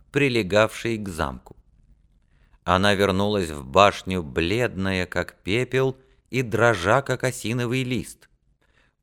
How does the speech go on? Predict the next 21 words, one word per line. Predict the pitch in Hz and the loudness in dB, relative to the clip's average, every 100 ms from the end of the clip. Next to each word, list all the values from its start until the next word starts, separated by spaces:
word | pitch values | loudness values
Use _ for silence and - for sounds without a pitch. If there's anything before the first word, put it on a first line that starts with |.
| _ | _
Ужас | 127 165 160 156 - | 2 2 2 -4 -2
ее | 147 147 151 | 0 2 0
мгновенно | 147 110 101 90 147 143 139 | 0 0 0 0 -2 -2 -2
передался | 131 120 101 120 117 127 | 0 2 4 2 2 -4
Кэтрин, | 127 - 123 101 87 80 69 _ _ _ - | -6 -2 -2 0 0 -2 -2 _ _ _ -4
и | 104 | 0
та | 131 131 | 2 0
с | - | -2
трудом | 101 104 95 135 131 | 0 2 4 2 2
нашла | 107 101 98 104 | 0 0 2 0
слова, | - 95 92 120 | 2 2 4 4
чтобы | 123 110 113 | 2 -4 -2
спросить, | 117 - 107 104 120 131 | -4 0 0 0 -8 -8
какое | - 107 120 120 120 | -2 -2 0 -2 0
новое | 131 131 120 95 87 | 0 2 2 2 0
несчастье | 87 90 - - 117 120 127 127 | -2 -4 -4 0 0 0 -6 -6
свалилось | 101 113 107 78 71 - | 0 2 2 -2 -6 -8
на | 76 | -6
них. | 71 - _ _ _ _ _ _ _ _ _ _ _ _ _ _ | -6 -12 _ _ _ _ _ _ _ _ _ _ _ _ _ _
«Герцог | 73 90 127 120 - 165 - | -10 -2 -2 -2 -6 -6 -2
Роций | 127 107 - - 92 - | 0 -2 -4 -6 -4 -6